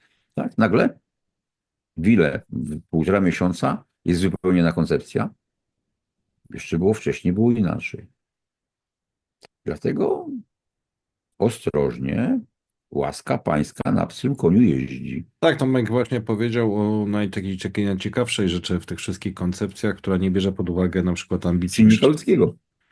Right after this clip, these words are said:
Speaker 2: czy na, na, na ambicji Krzysztofa Stanowskiego,
Speaker 1: Tak.
Speaker 2: który może powiedzieć swoim promotorom, e, którzy zaplanowali tą całą zabawę. Weźmy przy okazji też,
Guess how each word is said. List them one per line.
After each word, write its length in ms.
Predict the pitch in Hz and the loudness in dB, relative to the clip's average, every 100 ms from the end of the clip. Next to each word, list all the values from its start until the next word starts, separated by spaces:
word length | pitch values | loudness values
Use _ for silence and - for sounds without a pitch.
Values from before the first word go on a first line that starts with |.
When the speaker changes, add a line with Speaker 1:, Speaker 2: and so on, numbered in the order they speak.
| _ _ | _ _
Speaker 2:
czy 140 | - 101 | -4 0
na, 300 | 98 95 98 | 0 0 0
na, 140 | 92 | 2
na 280 | 90 95 92 | 2 0 0
ambicji 360 | 98 92 - 90 | 2 2 0 -6
Krzysztofa 440 | - - 90 90 | -8 -6 -4 -2
Stanowskiego, 640 | 92 87 87 - 90 95 | 0 0 0 -2 -2 -2
Speaker 1:
Tak. 80 | 92 | -2
Speaker 2:
który 220 | 95 90 90 | -2 -2 -2
może 320 | 87 90 90 | 0 2 0
powiedzieć 440 | 90 85 90 87 | 0 0 2 2
swoim 280 | - 90 87 | -2 -2 -2
promotorom, 840 | 87 87 85 80 82 87 85 87 87 - | -2 -4 -4 -6 -6 -4 -4 -4 -6 -10
e, 960 | 170 165 165 82 - 82 82 82 82 80 | -10 -6 -6 -4 -4 -4 -4 -4 -6 -8
którzy 480 | - 80 78 80 82 - - - - | -10 -12 -8 -8 -8 -12 -20 -16 -4
zaplanowali 600 | 87 - 90 87 90 87 | -2 2 2 4 2 2
tą 120 | 90 | 0
całą 320 | 85 85 85 | 0 -2 0
zabawę. 420 | 85 78 76 80 95 - - - - | -2 -2 -4 -6 -10 -12 -14 -14 -6
Weźmy 280 | 107 - 95 | -4 -2 -2
przy 160 | - 92 | 0 -2
okazji 400 | 85 98 87 80 | 0 0 0 -4
też, 360 | 73 71 - | -6 -6 -10